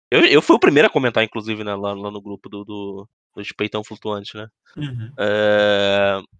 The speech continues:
Speaker 1: mas é isso, tá ligado? É, esse aí vai ser a premissa mesmo, gente. Não tem,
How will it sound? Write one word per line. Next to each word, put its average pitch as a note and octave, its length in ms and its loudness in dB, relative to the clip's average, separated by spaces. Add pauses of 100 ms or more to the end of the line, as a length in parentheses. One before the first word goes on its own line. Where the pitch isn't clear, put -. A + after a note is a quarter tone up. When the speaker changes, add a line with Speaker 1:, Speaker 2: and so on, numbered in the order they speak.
(180)
Speaker 1:
mas D#4 220 0
é A#4 160 4
isso, A#2+ 380 -2
tá A#2+ 80 -4
ligado? G#2+ 280 2
É, D3+ 720 4
esse D#3 220 2
aí E3 80 4
vai E3 100 2
ser E3 120 -2
a - 40 2
premissa D#3 380 -6
mesmo, A2 260 -8
gente. G#2 200 -12 (200)
Não A2+ 240 -16
tem, A#2 520 -6